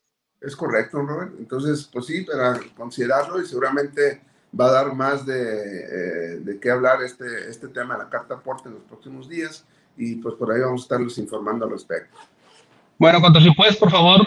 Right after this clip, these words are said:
Speaker 2: ap-, apoyarnos, compartiendo también tus datos, porque como platicamos al inicio de la transmisión, ha, ha estado habiendo mucha demanda de información relacionada con, pues, con todos los temas, tanto carta aporte como el tema del outsourcing, son como que los dos más recurrentes actualmente.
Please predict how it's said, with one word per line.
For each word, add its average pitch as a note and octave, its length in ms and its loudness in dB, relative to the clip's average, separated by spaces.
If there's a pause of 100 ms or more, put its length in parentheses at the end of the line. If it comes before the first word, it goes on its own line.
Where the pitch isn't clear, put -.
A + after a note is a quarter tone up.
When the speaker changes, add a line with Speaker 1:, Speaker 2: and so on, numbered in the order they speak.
(140)
Speaker 2:
ap-, E3+ 320 4
apoyarnos, E3 500 6
compartiendo D3+ 520 4
también D#3+ 220 6
tus E3 140 4
datos, D#3+ 320 2
porque - 280 -2
como B2+ 180 -4
platicamos C3 560 -2
al D#3 100 2
inicio D3+ 240 2
de D3+ 60 4
la C#3+ 60 4
transmisión, C#3+ 560 -2
ha, C3+ 440 0
ha D3+ 60 2
estado D3+ 240 2
habiendo D#3 240 4
mucha D3+ 300 0
demanda C#3+ 380 0
de C#3+ 100 -2
información B2+ 460 -2
relacionada C3+ 360 -4
con, A2+ 280 -4 (420)
pues, F3 120 4
con E3+ 200 8
todos G3+ 160 10
los F#3 120 4
temas, E3 280 6
tanto C#3+ 240 0
carta D#3+ 220 0
aporte D#3+ 340 0
como D3 180 0
el A#2+ 100 -2
tema D3 220 0
del C#3+ 100 4
outsourcing, C#3 480 0
son C3+ 160 -4
como C#3 220 -2
que C3 60 -8
los A2+ 120 0
dos C3+ 180 0
más D3 120 2
recurrentes C3 420 -2
actualmente. C#3 640 -2